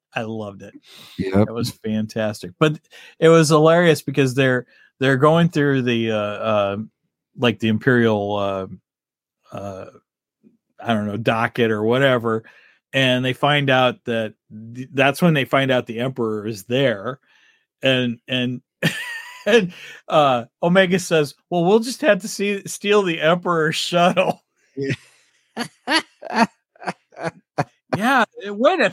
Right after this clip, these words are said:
Speaker 1: think big there, Omega.
Speaker 2: <laughs> Right?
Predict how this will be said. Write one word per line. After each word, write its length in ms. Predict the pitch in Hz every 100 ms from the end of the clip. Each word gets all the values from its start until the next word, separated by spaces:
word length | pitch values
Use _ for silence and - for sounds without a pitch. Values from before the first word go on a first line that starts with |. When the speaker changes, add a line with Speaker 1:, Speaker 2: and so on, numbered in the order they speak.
| -
Speaker 1:
think 240 | 285 339 277 - -
big 320 | 269 277 170
there, 320 | 151 156 147 143
Omega. 420 | 139 143 147 180 147 - 180 160
Speaker 2:
<laughs> 340 | - 349 - 247
Right? 640 | 202 170 131 156 233 214